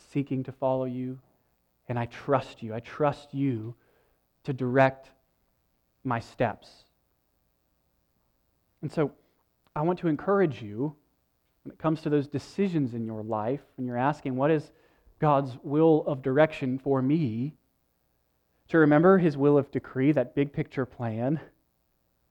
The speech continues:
to consider the words of Scripture, the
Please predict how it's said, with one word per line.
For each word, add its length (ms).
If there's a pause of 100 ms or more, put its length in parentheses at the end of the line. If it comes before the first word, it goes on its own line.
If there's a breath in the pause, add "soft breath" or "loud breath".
(600)
to 200 (460)
consider 960
the 80
words 420
of 220 (340)
Scripture, 760
the 180